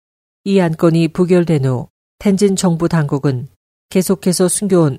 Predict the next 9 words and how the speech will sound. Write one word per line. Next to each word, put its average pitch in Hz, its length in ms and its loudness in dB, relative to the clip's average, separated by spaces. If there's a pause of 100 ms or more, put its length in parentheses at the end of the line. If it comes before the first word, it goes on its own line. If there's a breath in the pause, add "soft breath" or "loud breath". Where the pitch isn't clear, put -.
(100)
수천억 190 540 -2
위안에 151 280 2
달하는 139 480 -2 (160)
사모펀드를 151 880 0
밝히라고 143 800 -4 (260)
장가오리 151 500 0
서기를 143 560 -2
직접 - 460 -4
겨냥했습니다. 160 920 -2